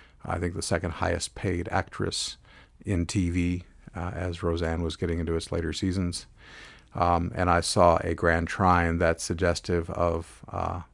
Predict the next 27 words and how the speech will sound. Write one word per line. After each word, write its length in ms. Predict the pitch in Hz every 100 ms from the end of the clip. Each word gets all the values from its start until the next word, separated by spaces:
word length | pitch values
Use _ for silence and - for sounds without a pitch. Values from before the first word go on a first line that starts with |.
| -
money. 380 | 95 87 87 80 - - - - - - - -
She 280 | - - 87
has 260 | 85 85 78
the 60 |
grand 320 | - 82 85
trine 460 | 80 104 85 82 82
with 160 | 87 82
Neptune 400 | 85 82 90 82
and 100 | 82
Saturn 340 | 92 87 80
at 80 | 76
the 60 |
top, 400 | 90 - 113 107
Ceres 680 | - - 104 90 85 85 82
on 280 | - 87 82
one 160 | 85
corner, 500 | 82 - 85 82 78 - - - - _
and 460 | - 87 85 82 82
the 80 | 82
North 280 | 85 82
Node 200 | 85 82
in 320 | 80 80 82 87 -
Juno 480 | 90 90 85 82 85
on 360 | - 80 82 82
another 360 | - 92 117 85
corner. 560 | - - 87 - - - - - - - - - -
Um, 440 | - 82 82 80